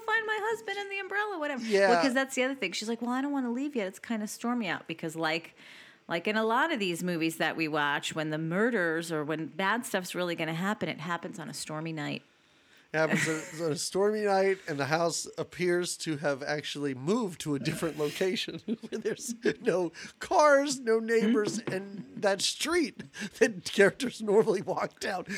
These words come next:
Speaker 2: is gone.
Speaker 1: <laughs>
Speaker 2: They're in, like, a Friday the thirteenth
Speaker 1: They're in
Speaker 2: house
Speaker 1: a
Speaker 2: in the middle of the
Speaker 1: cabin.
Speaker 2: woods
Speaker 1: Their,
Speaker 2: now.
Speaker 1: their house has been <laughs> transported. It's a cabin in the woods.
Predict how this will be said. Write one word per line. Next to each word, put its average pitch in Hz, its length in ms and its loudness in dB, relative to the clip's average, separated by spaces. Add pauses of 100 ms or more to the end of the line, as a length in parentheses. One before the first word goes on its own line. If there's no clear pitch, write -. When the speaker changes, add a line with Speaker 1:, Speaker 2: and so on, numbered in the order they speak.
(120)
Speaker 2:
is 214 280 4
gone. 185 400 6 (120)
Speaker 1:
<laughs> - 140 -16
Speaker 2:
They're 285 300 2
in, 294 120 0
like, 240 200 2
a 214 100 6
Friday - 480 6
the 220 180 6
thirteenth 220 800 0 (560)
Speaker 1:
They're 226 100 6
in 214 120 6
Speaker 2:
house 202 100 4
Speaker 1:
a - 40 2
Speaker 2:
in 208 60 0
the 185 80 2
middle 190 280 8
of 180 60 4
the 160 80 4
Speaker 1:
cabin. 147 100 2
Speaker 2:
woods 185 340 4
Speaker 1:
Their, 165 160 2
Speaker 2:
now. 208 80 2
Speaker 1:
their 214 80 6
house 233 160 0
has 240 140 -4
been 196 200 4
<laughs> - 80 -4
transported. 170 720 -2 (240)
It's - 100 -14
a 185 40 -6
cabin 160 340 -4
in 151 100 -6
the - 140 -8
woods. - 240 -12